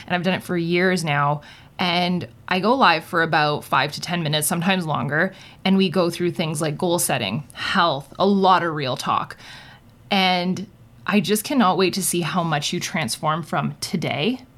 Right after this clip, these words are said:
into thirty-one days. Now, I want you to set a commitment today that you're gonna stick with me. These videos are not gonna be long, so you can make it a part of your daily routine.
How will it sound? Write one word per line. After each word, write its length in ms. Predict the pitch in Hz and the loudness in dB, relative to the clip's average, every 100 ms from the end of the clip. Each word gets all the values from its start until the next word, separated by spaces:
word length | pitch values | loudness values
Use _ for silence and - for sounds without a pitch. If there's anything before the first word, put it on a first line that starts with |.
| - - - - - - - - - | -20 -20 -20 -20 -20 -20 -20 -20 -8
into 240 | 175 160 | -6 -6
thirty-one 380 | - 147 151 156 | -6 -4 -4 -2
days. 220 | 147 - | -4 0
Now, 200 | 196 185 - | 2 2 2
I 140 | 202 | 4
want 200 | 226 226 | 4 4
you 80 | 233 | 4
to 80 | 208 | 2
set 320 | - 190 - - | 2 0 0 -8
a 40 | |
commitment 580 | 156 - 185 175 180 160 | -8 0 2 2 0 -4
today 260 | - 185 143 | -2 0 0
that 140 | 117 | 0
you're 140 | 175 | -2
gonna 160 | 170 160 | -2 -2
stick 260 | - - - | -2 -2 -4
with 160 | 147 | -6
me. 80 | 156 | -4
These 220 | 151 180 | -2 0
videos 240 | 175 180 170 | 0 0 0
are 80 | |
not 160 | 151 143 | 0 -2
gonna 160 | 170 156 | -2 -4
be 140 | 151 | -2
long, 480 | 147 139 143 202 226 | 0 0 2 4 4
so 140 | - | 2
you 160 | 170 170 | -2 -2
can 200 | 180 180 | 0 0
make 200 | 160 151 | 0 -2
it 40 | |
a 60 | 160 | -2
part 220 | - 143 | -2 -4
of 60 | 143 | -4
your 120 | 143 | -4
daily 340 | 139 135 143 | -4 -4 -4
routine. 500 | 143 143 139 143 202 | -4 -4 -4 0 0